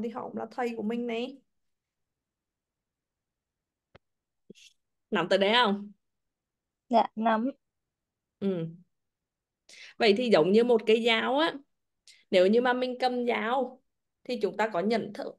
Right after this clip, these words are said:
Speaker 1: cầm, mình cầm một con dao như thế này đúng không? Mình cầm một con dao như thế này này. Thì mình nhận thức nó là hung khí, nó nguy hiểm. Được chưa? Nhưng mà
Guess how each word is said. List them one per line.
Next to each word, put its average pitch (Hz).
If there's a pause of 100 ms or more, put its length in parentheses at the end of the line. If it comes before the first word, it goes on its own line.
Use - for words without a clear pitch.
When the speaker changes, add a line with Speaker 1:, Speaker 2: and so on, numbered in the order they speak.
(140)
Speaker 1:
cầm, 247
mình 247
cầm 254
một 240
con 233
dao 226
như 262
thế 233
này 240
đúng 190
không? 262 (100)
Mình 240
cầm 247
một 233
con 220
dao 220
như 254
thế 196
này 214
này. 220 (1200)
Thì 247
mình 247
nhận 240
thức 320
nó 165
là 208 (180)
hung 254
khí, 277 (880)
nó 175
nguy 226
hiểm. 269 (1120)
Được 196
chưa? 247 (680)
Nhưng 254
mà 269